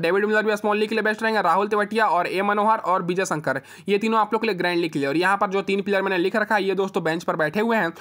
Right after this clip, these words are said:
अब दोस्तों, आए के यहाँ पर बॉलिंग सेक्शन के स्टैट डिस्कस करने से पहले बात कर लेते हैं बहुत ही शानदार एप्लीकेशन माइलॉन सर्कल के बारे में।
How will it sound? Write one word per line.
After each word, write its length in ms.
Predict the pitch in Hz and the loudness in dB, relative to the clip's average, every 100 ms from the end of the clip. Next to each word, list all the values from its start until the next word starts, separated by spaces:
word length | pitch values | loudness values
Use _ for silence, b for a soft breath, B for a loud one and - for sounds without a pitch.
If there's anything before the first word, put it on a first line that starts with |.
| B B | B B
अब 140 | 165 202 | 0 2
दोस्तों, 300 | 247 247 240 | 2 2 2
आए 220 | 208 220 | 4 2
के 100 | 226 | 2
यहाँ 180 | 233 226 | 2 4
पर 160 | 240 214 | 2 2
बॉलिंग 280 | 185 196 214 | 2 2 0
सेक्शन 240 | 226 226 | -2 -2
के 180 | 214 214 | 0 -2
स्टैट 260 | 208 190 190 | 2 0 2
डिस्कस 320 | 202 196 208 | -2 -2 -2
करने 220 | 202 208 | 0 0
से 40 | |
पहले 160 | 202 208 | 0 0
बात 220 | 170 180 | 2 0
कर 120 | - 190 | 0 0
लेते 160 | 202 | 0
हैं 100 | 190 | -2
बहुत 300 | 151 143 185 | -2 -2 -2
ही 60 | 208 | 0
शानदार 260 | 190 196 | 0 0
एप्लीकेशन 420 | 190 190 196 196 220 | 0 0 -2 -2 0
माइलॉन 300 | 170 175 190 | 2 2 2
सर्कल 300 | 170 160 165 | -2 -2 -2
के 80 | 160 | 0
बारे 220 | 143 135 | 0 -2
में। 160 | 123 | -6